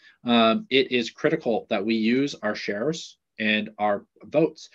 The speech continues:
to pressure these companies to make those transitions as quickly as possible. Now, for some, that is not, uh, people are like, "I, I, I get that strategy. I really don't wanna be invested in Coke."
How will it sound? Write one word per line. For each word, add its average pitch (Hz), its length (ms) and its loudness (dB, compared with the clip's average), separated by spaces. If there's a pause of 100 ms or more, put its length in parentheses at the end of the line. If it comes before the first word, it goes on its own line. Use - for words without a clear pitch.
(140)
to 117 100 -2
pressure 143 400 0
these 147 160 -2
companies 120 420 -4
to 113 80 -8
make 107 180 -4
those 104 180 -8
transitions 98 540 -12
as 95 120 -12
quickly 101 340 -10
as 98 80 -14
possible. - 500 -18 (1120)
Now, 147 120 0
for 165 120 0
some, 180 420 2 (260)
that 135 340 4
is 135 240 -2
not, 120 540 -4 (100)
uh, 117 220 -2
people - 260 -6
are 127 100 2
like, 120 220 0 (180)
"I, 143 240 0
I, 120 260 0
I 107 40 -4
get 147 160 -4
that 123 180 -4
strategy. 123 540 -6
I 107 60 -4
really 113 500 4
don't 107 180 -4
wanna 101 160 -8
be 101 140 -10
invested 101 380 -10
in 98 100 -16
Coke." 170 320 -6